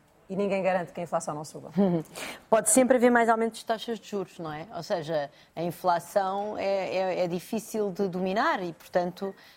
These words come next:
Speaker 2: apesar de ter havido alguns sinais do lado do Banco Central Europeu de que esta seria,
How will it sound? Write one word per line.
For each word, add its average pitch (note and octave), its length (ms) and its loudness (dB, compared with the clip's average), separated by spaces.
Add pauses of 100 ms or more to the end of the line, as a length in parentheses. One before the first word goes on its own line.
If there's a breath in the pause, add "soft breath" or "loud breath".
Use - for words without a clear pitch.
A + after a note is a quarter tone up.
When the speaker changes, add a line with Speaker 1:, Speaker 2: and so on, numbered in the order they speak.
Speaker 2:
apesar E3+ 540 2
de - 80 -14
ter F#3 220 0
havido F3 500 0
alguns E3 480 0
sinais F#3+ 580 0
do F3 120 -2
lado E3+ 240 2
do E3 60 -12
Banco E3+ 180 -2
Central E3 340 0
Europeu F3 340 -2
de D3+ 100 -10
que - 120 -6
esta D#3+ 200 -6
seria, E3 480 -2